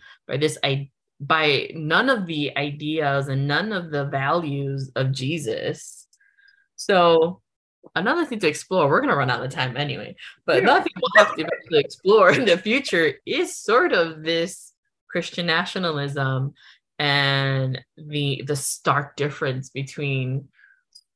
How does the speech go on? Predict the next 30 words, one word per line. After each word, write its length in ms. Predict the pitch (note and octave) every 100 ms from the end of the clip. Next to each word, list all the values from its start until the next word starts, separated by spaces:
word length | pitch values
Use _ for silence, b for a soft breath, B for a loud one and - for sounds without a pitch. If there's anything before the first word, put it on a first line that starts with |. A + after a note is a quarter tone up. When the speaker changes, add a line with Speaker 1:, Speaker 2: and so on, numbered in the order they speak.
| _ _ _ _ _ F3
Speaker 1:
you 100 | D#3
know, 140 | B2
some 360 | C3 - D#3 D#3
understanding 580 | C#3+ C#3+ C#3+ C3+ C3 B2+
of 80 |
Christianity 800 | - C#3+ - C3 C3 C3 C3 B2 -
and 220 | C3+ C3+
what 320 | C#3 C#3 -
is 360 | C3+ C#3 C3+ -
more 440 | C#3+ C3+ C3+ C3 B2+
of 180 | C3
the 100 | C3+
prominent 680 | C3 - D3 C3 C3 C3 C3
popular 760 | C3 D3+ - C#3 C3+ B2+ B2 C#3 B B B _ _
Christianity, 840 | - C3+ - B2+ B2 B2+ B2+ B2+
and 160 | - C#3+
how 800 | - C3+ C3 C3 B2+ B2 C3+ - _ _
it 220 | D3+ C#3+ C#3+
just 320 | D#3 C#3 -
conflicts, 520 | C#3+ C3 C#3+ C3+ -
com-, 280 | - C3+ - - _ -
completely 640 | - D3+ - C4+ G#3 F3+
conflicts 680 | C3+ - C3 C3+ D#3 C#3+ - -
each 180 | C#3
other 300 | C#3+ B2 B2
when 160 | C3 C3
I 160 | D3 C#3
think 260 | D3+ C#3
of 160 | C3+ C3
what 260 | C3+ B2+